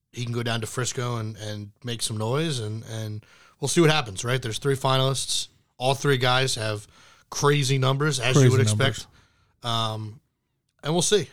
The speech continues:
Speaker 1: I mean, it's a voting process, and we'll, we'll see what, uh, what the votes end up shaking out like. But here's the good news, Greg. Uh,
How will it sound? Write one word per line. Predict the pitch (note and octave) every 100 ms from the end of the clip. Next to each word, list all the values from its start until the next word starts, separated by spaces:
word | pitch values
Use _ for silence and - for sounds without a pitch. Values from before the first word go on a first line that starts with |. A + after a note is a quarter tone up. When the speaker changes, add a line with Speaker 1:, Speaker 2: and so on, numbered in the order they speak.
| D3
Speaker 1:
I |
mean, | C3 B2+
it's | A#2+
a |
voting | A#2 B2 C3
process, | C#3 C3 C3 D#3+ D#3
and | A#2+
we'll, | A#2 A2+
we'll | B2
see | - C3+
what, | B2+ A#2+ A#2+
uh, | A#2 A#2 A2+ - - _ _
what | C3
the | A#2+
votes | C3 C3
end | C3+ B2+
up |
shaking | A2 C#3 B2+ A#2
out | A#2+ B2+
like. | C#3 D3+ -
But | A#2 - _ _
here's | - D#3
the | C3+
good | D3 A#2
news, | G2+ G2
Greg. | A2 B2 - _ _ _ _ _ _ _
Uh, | A#2+ A#2 A2+ A2